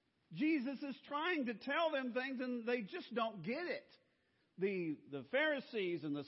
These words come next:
Sadducees and the lawyers and the Jews, they're totally blind to what Jesus is doing and the plan of God in Jesus.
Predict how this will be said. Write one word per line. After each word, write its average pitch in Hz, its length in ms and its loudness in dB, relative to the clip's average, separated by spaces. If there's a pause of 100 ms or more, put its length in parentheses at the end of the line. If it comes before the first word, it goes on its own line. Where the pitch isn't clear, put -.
(100)
Sadducees 226 760 0
and 156 140 0
the 165 40 -2
lawyers 220 600 2
and 180 120 -2
the 175 80 0
Jews, 202 560 -2 (400)
they're 262 180 -2 (260)
totally 269 560 2
blind 220 720 2
to 220 60 0
what 214 280 0
Jesus 226 500 -2
is 226 140 -6
doing 262 360 -2
and 208 80 -2
the 190 60 -4
plan 240 280 -6
of 208 140 -6
God 226 200 2
in 262 180 -4
Jesus. 220 340 -6